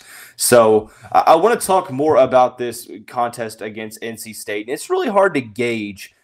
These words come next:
the Wolfpack and how good they are, just like it is a couple, you know, teams that you'll play just because of, of certain factors. And we'll talk about those factors here in just a second after we talk about our friends at Built Bar. It is the holiday season. We're getting closer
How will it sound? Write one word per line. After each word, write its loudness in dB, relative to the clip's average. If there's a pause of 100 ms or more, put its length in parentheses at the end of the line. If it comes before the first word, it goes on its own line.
(120)
the -6
Wolfpack -2
and -14
how 0
good -6
they -6
are, -4 (100)
just -8
like 0
it -6
is -2
a -6
couple, -4 (220)
you -14
know, -4
teams -10
that -2
you'll -2
play 0 (260)
just -2
because -2
of, -10
of 0
certain 0
factors. 0
And -2
we'll 0
talk 4
about 4
those -2
factors 0
here -4
in -16
just -8
a -14
second -6
after -8
we -6
talk 0
about -2
our 2
friends -10
at -8
Built -4
Bar. -2 (520)
It 4
is 0
the -10
holiday 6
season. -4
We're -4
getting -4
closer -4